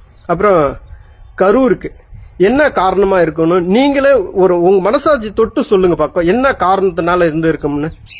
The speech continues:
ம்? காலையில எட்டே முக்காக்கு நாமக்கல் வரணும்னு போட்டிருக்கீங்க, பன்னெண்டரைக்கு கரூர் வரணும்னு போட்டிருக்கீங்க. ஆனா எத்தனை மணிக்கு நீங்க வந்திருக்கீங்க? ம்? எத்தனை மணிக்கு வந்தீங்க? உங்க, உங்க மனசாட்சி தொட்டு சொல்லுங்க. இன்னொன்னு,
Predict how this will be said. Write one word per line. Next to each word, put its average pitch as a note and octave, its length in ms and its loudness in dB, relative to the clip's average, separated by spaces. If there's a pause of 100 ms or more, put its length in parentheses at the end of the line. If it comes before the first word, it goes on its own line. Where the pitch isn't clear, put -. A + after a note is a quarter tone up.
(280)
ம்? E3+ 100 -6 (400)
காலையில F#3 500 2
எட்டே B3+ 240 0
முக்காக்கு F#3 680 0 (220)
நாமக்கல் G3 460 0
வரணும்னு D#3 280 0
போட்டிருக்கீங்க, B2 540 -10 (340)
பன்னெண்டரைக்கு A#3 640 0
கரூர் G#3 340 2
வரணும்னு E3+ 300 2
போட்டிருக்கீங்க. B2+ 560 -6 (800)
ஆனா G#3+ 120 0
எத்தனை A3+ 380 2
மணிக்கு A3+ 260 -2
நீங்க D#3+ 260 0
வந்திருக்கீங்க? C3 500 -2 (1200)
ம்? F#3 160 0 (360)
எத்தனை F#3 260 0
மணிக்கு F#3+ 320 0
வந்தீங்க? D#3+ 260 0
உங்க, F3+ 320 2
உங்க F3+ 240 0
மனசாட்சி G#3 520 -2
தொட்டு G3 240 0
சொல்லுங்க. E3+ 360 -4 (260)
இன்னொன்னு, G#3 480 2